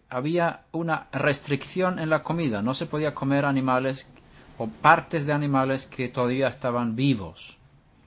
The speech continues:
No, está prohibido. Eso, la comida tiene que ver con una co-,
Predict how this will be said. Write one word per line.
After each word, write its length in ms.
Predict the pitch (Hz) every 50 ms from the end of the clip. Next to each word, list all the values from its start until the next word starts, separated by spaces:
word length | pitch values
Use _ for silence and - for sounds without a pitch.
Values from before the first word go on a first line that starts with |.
| - - - _ - - _ _ _ - _ _ _ _ -
No, 140 | 117 117 - -
está 360 | 120 107 - - 143 143 139
prohibido. 400 | - 139 143 143 131 104 92 92
Eso, 260 | 101 104 - 131 - - _ - -
la 340 | 143 123 123 120 120 - - - _ - -
comida 480 | - - 131 135 165 214 208 185 165 -
tiene 200 | - 160 170 165
que 140 | 151 147 139
ver 260 | 139 135 139 143 147 - - - - - - - - - _ _ _ _
con 500 | - - 117 113 113 117 117 117 117 123 - _ _
una 300 | - 127 123 123 117 -
co-, 160 | - 127 117